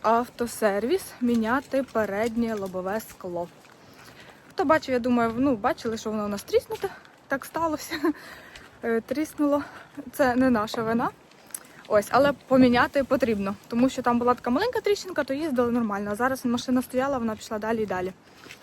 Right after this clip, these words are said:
Ось, хотіли спочатку міняти в Audi центрі або Volkswagen центрі,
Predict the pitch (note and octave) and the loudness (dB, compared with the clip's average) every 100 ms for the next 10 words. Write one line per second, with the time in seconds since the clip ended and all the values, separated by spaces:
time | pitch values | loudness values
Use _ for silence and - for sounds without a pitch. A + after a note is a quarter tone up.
0 | - - - G3 - - A#3+ D#4 D#4 - | -20 -20 0 0 0 -6 -2 0 0 -2
1 | D4 C#4+ C#4+ C4 C4 C4+ C4+ A#3 D4+ G4 | -2 -2 2 4 6 4 2 -2 -2 0
2 | D#4 D#4 - D4+ C4 A#3 G#3+ A3 G#3+ - | -2 -4 0 0 2 -2 -4 -6 -8 0
3 | F4 E4 C#4+ D4+ C#4 C4+ | 0 2 0 2 2 0